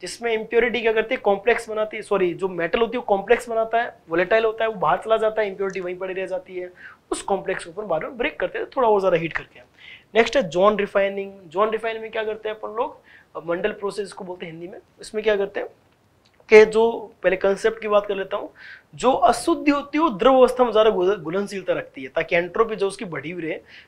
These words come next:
ठोस में ठोस दिक्कत हो गया तो वो interview कम हो जाएगी उसकी, अपनी हर कोई interview बढ़ाना चाहता है, वहाँ का concept एनसीईआरटी का है, मेरी तरफ से कोई line नहीं है। तो ये जो method है वो generally silicon हो गया, जर्मेनियम हो गया, उनके लिए काम में लिया जाता है,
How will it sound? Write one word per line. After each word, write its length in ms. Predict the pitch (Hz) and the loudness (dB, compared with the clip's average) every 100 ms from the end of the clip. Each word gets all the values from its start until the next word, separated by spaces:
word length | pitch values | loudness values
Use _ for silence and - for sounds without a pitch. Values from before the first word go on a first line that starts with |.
| _ - | _ -8
ठोस 240 | - 226 220 | 4 4 4
में 80 | 202 | -2
ठोस 180 | 214 208 | -4 -2
दिक्कत 200 | 220 214 | -2 -2
हो 60 | 185 | -2
गया 100 | 196 | -2
तो 100 | 202 | -2
वो 100 | 185 | -2
interview 300 | 180 185 185 | -4 -10 -6
कम 120 | 185 | -6
हो 100 | 147 | -6
जाएगी 180 | 131 135 | -10 -12
उसकी, 240 | - 143 | -14 -18
अपनी 140 | 147 139 | -14 -8
हर 100 | 170 | -4
कोई 160 | 190 | 0
interview 320 | 170 160 165 175 | -2 -2 -8 -10
बढ़ाना 280 | 139 131 | -12 -14
चाहता 280 | 131 - - | -16 -18 -20
है, 60 | 123 | -18
वहाँ 220 | - - | -14 -14
का 100 | 151 | -12
concept 340 | - 151 196 | -12 -12 -8
एनसीईआरटी 440 | 185 190 262 233 202 | -8 -6 -2 -2 -2
का 80 | 185 | -4
है, 140 | - | -4
मेरी 140 | 202 190 | -16 -12
तरफ 160 | 190 | -14
से 100 | 175 | -12
कोई 100 | 180 | -8
line 180 | 165 160 | -8 -8
नहीं 160 | 160 170 | -14 -18
है। 80 | - _ - - - - - | -20 _ -20 -20 -20 -18 2
तो 360 | 254 262 262 339 | 8 8 6 -2
ये 280 | 185 208 | 0 2
जो 120 | 277 262 | 2 4
method 300 | 262 254 254 | 4 6 6
है 40 | |
वो 100 | 254 | 6
generally 440 | 220 233 233 240 | 2 0 -4 -6
silicon 400 | 226 208 208 226 | -6 -6 -4 -2
हो 140 | 214 202 | -2 0
गया, 220 | 208 202 | 2 2
जर्मेनियम 520 | 170 175 185 202 202 | 0 -4 -4 -4 -6
हो 60 | 190 | -8
गया, 60 | |
उनके 180 | 185 190 | -10 -6
लिए 80 | 196 | -4
काम 200 | 190 185 | -2 -2
में 80 | 190 | -2
लिया 140 | 185 | -2
जाता 220 | 180 170 | -2 -2
है, 140 | 190 | -4